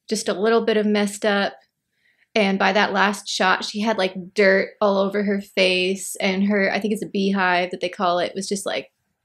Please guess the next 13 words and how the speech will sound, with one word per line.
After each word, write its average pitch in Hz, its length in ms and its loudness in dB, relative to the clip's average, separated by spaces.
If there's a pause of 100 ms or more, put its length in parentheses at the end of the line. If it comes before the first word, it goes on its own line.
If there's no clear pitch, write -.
(220)
a 170 80 -6
mess. - 540 -6 (420)
You 233 100 0
could 269 200 0
practically 220 580 2
see 185 440 -4
her 196 140 0
annoyed 180 460 -2
look 165 440 0 (840)
just - 520 -2
from 190 280 0
that, 170 480 4
plus - 420 -4